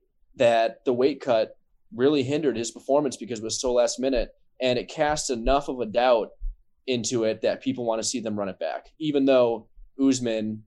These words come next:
I think, fifty forty-two'd him or fifty forty-three'd him in that fight, fifty forty-four'd him. Like, he obviously was dominant, but I think people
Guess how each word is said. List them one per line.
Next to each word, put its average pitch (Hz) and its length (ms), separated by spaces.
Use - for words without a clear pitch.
I 123 40
think, 131 220
fifty 135 380
forty-two'd 127 640
him 147 160
or 127 120
fifty 139 280
forty-three'd 127 560
him 160 180
in 151 80
that 147 200
fight, 160 260
fifty 135 240
forty-four'd 123 480
him. 160 160
Like, 127 160
he 131 100
obviously 131 380
was 98 140
dominant, 104 520
but 104 420
I 131 100
think 123 260
people 123 580